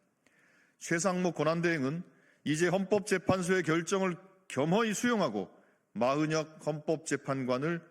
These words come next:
즉시 임명하십시오. 최상목 권한대행이 계속 마은혁 헌법재판관 임명을 거부한다면 헌법 수호 의무를 저버린 책임을 져야 할 것임을 엄중히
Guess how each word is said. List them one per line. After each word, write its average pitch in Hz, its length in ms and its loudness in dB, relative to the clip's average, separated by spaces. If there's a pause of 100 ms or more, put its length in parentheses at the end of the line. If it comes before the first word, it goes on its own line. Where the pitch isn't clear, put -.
(140)
즉시 151 540 -2 (240)
임명하십시오. 143 640 -4 (960)
최상목 196 540 0
권한대행이 180 720 0 (400)
계속 175 560 -2
마은혁 170 720 0
헌법재판관 160 840 0
임명을 160 360 0
거부한다면 151 720 0 (500)
헌법 175 540 0
수호 175 540 0
의무를 160 440 2
저버린 147 420 0
책임을 208 540 0 (280)
져야 135 400 0
할 127 120 -4
것임을 147 560 -4 (320)
엄중히 127 600 -2